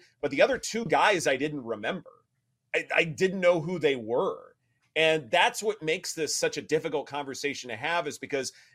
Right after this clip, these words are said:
as insane a start as he's having, the sustainability is what will win or lose him the, the M V P. And it's just so volatile because there are unknowns who've done very well and really good quarterbacks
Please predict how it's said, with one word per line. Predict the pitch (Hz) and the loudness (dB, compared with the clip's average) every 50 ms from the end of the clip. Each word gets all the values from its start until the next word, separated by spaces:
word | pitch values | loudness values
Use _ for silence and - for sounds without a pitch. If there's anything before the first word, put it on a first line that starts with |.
| _ - | _ 4
as | 151 160 147 139 | 4 4 4 2
insane | 151 139 - - - 190 196 214 214 | -4 -6 -6 -6 -4 -4 -4 -2 -4
a | 196 | -4
start | - - - - 170 175 180 165 | -4 -4 0 2 2 2 2 0
as | 139 - | -4 -8
he's | - 147 139 - | -8 -8 -8 -10
having, | - - 120 123 131 147 147 220 226 226 220 208 _ _ _ _ _ _ _ - | -8 -4 -2 0 0 0 0 -2 -4 -4 -8 -10 _ _ _ _ _ _ _ -6
the | 131 165 | -4 -4
sustainability | 156 - 170 160 - - - 208 214 240 247 233 196 139 - 160 180 233 247 226 190 156 147 139 143 143 | -4 -4 -6 -4 -6 -4 -2 -2 -2 0 0 0 0 0 0 0 2 4 4 2 2 0 -2 -4 -4 -4
is | 160 160 147 113 | -4 -4 -4 -4
what | 120 139 165 180 - 156 | -2 0 0 0 -2 -2
will | 151 151 147 139 139 123 | -2 0 0 0 0 -2
win | 127 151 175 175 180 180 | -2 -4 -4 -4 -4 -6
or | 170 - 147 139 131 | -4 -2 -2 0 -2
lose | 127 123 143 160 208 208 185 - | -2 -4 -6 -6 -6 -6 -8 -6
him | - 143 131 127 | -6 -6 -8 -6
the, | 123 131 131 123 127 | -8 -8 -10 -10 -10
the | 127 131 131 | -8 -6 -6
M | 131 131 131 | -6 -6 -6
V | 113 123 120 113 | -8 -10 -12 -12
P. | - - 220 240 202 147 127 117 110 - _ _ _ _ _ - | -12 -10 -8 -6 -4 -4 -4 -4 -6 -8 _ _ _ _ _ 0
And | 165 170 170 | 0 0 0
it's | 175 170 - | -2 -6 -6
just | - 185 156 - - - - - | -6 -6 -4 -4 -6 -6 -4 0
so | - 247 240 226 196 175 | 2 6 6 6 6 4
volatile | 147 - 165 175 185 185 175 160 147 139 139 | 4 4 4 6 6 6 6 4 4 2 -2
because | 127 143 135 - 160 156 147 | -2 -4 -4 0 0 0 0
there | - 175 165 160 | 2 2 2 2
are | 151 - 143 | 2 0 0
unknowns | 147 139 131 127 127 131 147 180 208 220 - | -2 -2 -4 -4 -4 -2 -2 -2 -4 -6 -8
who've | - 220 220 175 | -10 -8 -2 -2
done | 220 214 220 196 | -2 -2 -2 -2
very | 214 208 214 208 | -2 -2 -2 0
well | 196 208 208 208 208 202 202 - _ _ _ _ - | 0 0 2 2 4 2 2 0 _ _ _ _ -2
and | 147 147 139 131 127 131 139 | -2 -2 -2 -2 -6 -6 -2
really | 156 208 226 226 220 202 | 2 4 6 6 6 4
good | 156 170 208 202 165 | 4 0 0 0 -2
quarterbacks | - - 165 165 156 147 139 139 139 135 135 - - | -2 -2 0 2 2 4 4 4 2 2 0 -2 -12